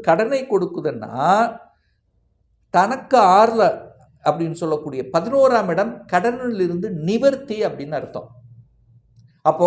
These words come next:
கடனை கட்டிவிடலாம் என்கின்ற எண்ண ஓட்டங்கள். அப்ப கடனின் மூலமாக அனுகூலங்கள், ஆதாயங்கள். So, கடன் சார்ந்த விஷயம், கழுத்தை நெரித்து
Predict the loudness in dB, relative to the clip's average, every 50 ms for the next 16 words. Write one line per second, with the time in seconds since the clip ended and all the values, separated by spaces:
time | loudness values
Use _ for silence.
0 | 0 0 0 -2 0 0 0 -2 -4 -6 -8 -8 -8 -4 -4 -4 -4 -4 -12 -10
1 | -8 -6 -6 -6 -4 -2 0 2 2 0 0 -4 -10 -10 -12 -12 -12 -14 -14 -14
2 | -10 -6 -6 -6 -4 -6 -8 -8 -6 -6 -6 -4 -4 -6 -8 -8 -10 -10 -10 -10
3 | -12 -12 -14 -20 _ _ _ _ _ _ _ _ _ _ _ _ _ _ _ _
4 | _ _ _ 0 0 2 0 -2 0 2 2 4 4 2 0 0 -4 -2 4 6
5 | 6 8 8 6 4 4 4 4 2 2 0 0 0 0 0 -2 -2 -2 0 -2
6 | 0 0 -2 -4 -2 -2 -2 -4 -4 -6 -4 -2 2 2 2 4 4 2 2 2
7 | 0 -2 -8 -8 -8 -8 -8 -10 -10 -18 _ _ _ _ _ _ _ -4 -4 -4
8 | -4 -6 -4 0 2 2 4 4 0 0 -2 -2 0 2 2 2 2 0 -2 -8
9 | -8 -8 -8 -10 -8 -8 -8 -8 -8 -8 0 0 0 0 0 -6 -8 -8 -8 -6
10 | -6 -6 -4 -2 0 0 0 0 -4 -4 -8